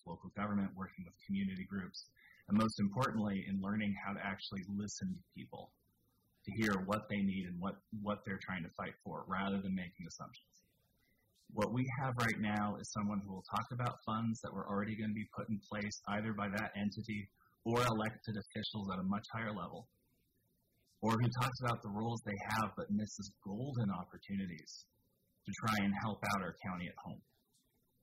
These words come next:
And to me, I think the number one qualification and priority for a supervisor is their community. And it's, it's not just South County, but the county as a whole. So in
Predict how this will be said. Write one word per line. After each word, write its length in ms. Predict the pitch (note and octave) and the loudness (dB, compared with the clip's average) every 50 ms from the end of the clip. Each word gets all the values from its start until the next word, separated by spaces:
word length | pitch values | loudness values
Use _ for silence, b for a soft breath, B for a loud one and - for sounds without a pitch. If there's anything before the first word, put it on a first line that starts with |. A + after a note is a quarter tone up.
| _ _ _ _ _ _ - | _ _ _ _ _ _ 0
And 460 | G2+ G#2+ G#2 G2+ G2 G2 F#2+ F#2 F#2+ - - - - | 2 4 4 6 6 4 4 2 0 -4 -10 -10 -2
to 60 | - | 0
me, 320 | A2+ G#2+ A#2+ C#3 C#3 B2 A2 G#2 | 2 2 4 2 2 2 2 2
I 60 | G#2 - - | 0 -2 0
think 180 | A2+ A2 G2+ - - | -2 -2 -2 -2 0
the 80 | G#2 G2+ | 2 4
number 400 | G2 G#2 A2 A2 A2+ A#2+ A2+ G#2+ | 6 6 6 4 2 2 0 0
one 400 | G2 G#2 G#2 G2+ G2+ G2+ G2 G2 - - _ _ _ | 0 0 0 2 2 2 0 0 -4 -14 _ _ _
qualification 800 | - - G#2 G#2+ G#2+ - - G2+ - - G2+ G#2 - - G#2+ F#2 E2 | -8 -6 -4 -4 -4 -4 -6 -10 -8 -6 -6 -4 -4 -4 -4 -6 -6
and 40 | |
priority 340 | - - G2 G2 G2 F#2 F#2+ - | -6 -4 -2 -2 -2 -2 -2 -6
for 80 | - F2+ | -8 -10
a 60 | - | -8
supervisor 800 | - - C3 - A#2 G#2 G2 - F#2 F2 F2 - F2+ F2 E2 - | -8 -8 -8 -8 -8 -6 -6 -4 -4 -4 -4 -6 -8 -10 -8 -6
is 240 | G2 F#2+ F2+ - - _ b b b b b b b F#2+ | -4 -6 -6 -6 -10 _ b b b b b b b 0
their 220 | G#2 G#2+ A2 A#2 A#2 - - | 2 2 2 2 0 0 2
community. 560 | G#2+ G2+ A#2 A#2 G#2 F2 E2 - C2 C2 - - | 4 4 6 6 4 2 0 -4 -8 -8 -4 2
And 120 | A2 A2+ | 2 4
it's, 280 | A2+ G#2+ - - - - | 4 2 0 -4 -10 -4
it's 220 | A2+ A2+ A2 - - | -4 -4 -4 -2 0
not 180 | B2+ B2 C3+ - - | 0 2 2 0 0
just 280 | - A#2+ A#2 A2 - - | -2 -2 -2 -2 -2 -4
South 180 | - G2+ G2+ G2 - - - | -2 -2 -2 -2 -6 -6 -4
County, 260 | G#2+ G#2+ - - - - _ - | -4 -2 -4 -4 -10 -14 _ -10
but 120 | - G2+ - | -10 -8 -8
the 80 | A#2+ - - | -8 -6 -2
county 240 | G#2+ G#2+ G#2 G2+ F#2+ | -2 0 2 2 0
as 140 | F#2 F#2+ F#2 | 0 -2 -6
a 60 | F2 | -6
whole. 200 | - F#2+ - - _ _ _ _ _ _ _ _ _ _ _ _ _ _ _ _ _ _ _ - - | -8 -8 -10 -10 _ _ _ _ _ _ _ _ _ _ _ _ _ _ _ _ _ _ _ -14 -12
So 460 | - - - A2 G#2+ G2+ F#2+ F#2 F2 - - | -6 0 2 4 6 6 6 4 0 -2 0
in 120 | G2+ G#2 | 2 2